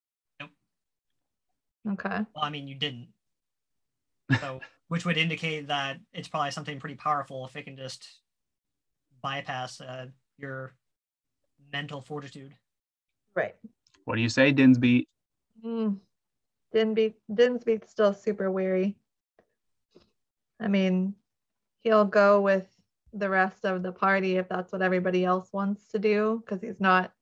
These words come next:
Speaker 2: gonna just tromp back up out of here without everybody. Um, but he's definitely not about it.
Speaker 3: This guy wants, this, this person wants to die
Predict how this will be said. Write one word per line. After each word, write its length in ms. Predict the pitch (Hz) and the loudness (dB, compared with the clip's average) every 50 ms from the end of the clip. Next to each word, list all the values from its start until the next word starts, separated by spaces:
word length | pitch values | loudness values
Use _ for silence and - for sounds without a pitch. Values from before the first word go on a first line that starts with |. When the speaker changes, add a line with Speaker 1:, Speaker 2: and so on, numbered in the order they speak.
| _ _ _ | _ _ _
Speaker 2:
gonna 240 | - 190 185 180 175 | -2 -2 0 0 -2
just 300 | 175 180 180 175 - _ _ _ _ _ _ _ _ | -2 -2 -4 -6 -6 _ _ _ _ _ _ _ _
tromp 360 | - - - - 175 180 180 - | -16 -10 -6 -6 -6 -6 -2 0
back 240 | 180 175 185 180 | 2 2 2 2
up 180 | - 180 180 180 | 2 0 0 2
out 160 | 185 180 180 190 | 2 0 2 0
of 40 | |
here 160 | 196 196 185 185 | 0 -2 0 0
without 340 | 180 180 180 185 185 196 202 | 0 0 0 2 2 2 2
everybody. 560 | 208 214 220 214 214 220 220 226 233 240 240 - _ _ _ _ _ _ _ _ _ _ - | 2 0 0 0 0 2 2 2 2 0 -2 -8 _ _ _ _ _ _ _ _ _ _ -6
Um, 640 | 220 196 202 220 214 202 185 180 175 185 214 240 247 _ _ _ _ _ _ | -6 -2 0 0 0 0 0 -2 -4 -6 -10 -12 -16 _ _ _ _ _ _
but 640 | - 190 196 - 214 202 196 190 185 - - - - _ _ _ _ _ _ _ _ | -12 -12 -2 0 2 4 6 4 4 4 0 -6 -12 _ _ _ _ _ _ _ _
he's 380 | - 202 208 202 190 196 190 190 - _ _ - 359 - _ _ _ _ _ _ _ _ _ _ _ _ _ _ _ _ 208 - | -6 -4 -2 0 0 -2 -4 -6 -10 _ _ -20 -20 -20 _ _ _ _ _ _ _ _ _ _ _ _ _ _ _ _ -20 -4
definitely 600 | - 214 190 190 190 - 202 196 - - 196 185 | 0 2 2 2 2 0 -2 -2 -2 -4 -4 -4
not 400 | 180 175 175 175 175 170 165 170 | -2 0 2 4 6 6 6 6
about 400 | 170 170 170 170 147 143 151 - | 4 2 0 0 0 0 0 -2
it. 280 | - 135 - - - - _ _ _ _ _ _ _ _ _ _ _ _ _ _ _ _ _ _ _ _ _ _ _ _ _ _ _ _ _ _ _ _ _ _ _ _ _ _ _ _ _ _ | -2 -4 -4 -6 -8 -12 _ _ _ _ _ _ _ _ _ _ _ _ _ _ _ _ _ _ _ _ _ _ _ _ _ _ _ _ _ _ _ _ _ _ _ _ _ _ _ _ _ _
Speaker 3:
This 100 | 117 120 | -8 -4
guy 160 | - 175 170 147 | 0 2 2 4
wants, 320 | 131 127 131 127 127 - - - | 6 6 6 6 4 2 -4 -6
this, 160 | 131 123 - | -6 -6 -4
this 320 | - 131 135 135 - - - _ _ _ _ _ _ _ _ | -2 -2 0 0 -2 -4 -12 _ _ _ _ _ _ _ _
person 500 | - - 156 156 139 - 98 98 101 110 - _ _ _ _ _ _ _ _ _ _ _ | -6 -2 0 0 0 0 -2 -4 -4 -6 -10 _ _ _ _ _ _ _ _ _ _ _
wants 300 | 131 139 156 165 - - | 6 6 6 6 4 0
to 140 | - - 143 | 2 4 6
die 500 | 127 117 107 107 104 104 98 101 104 | 6 6 6 6 6 4 4 2 -2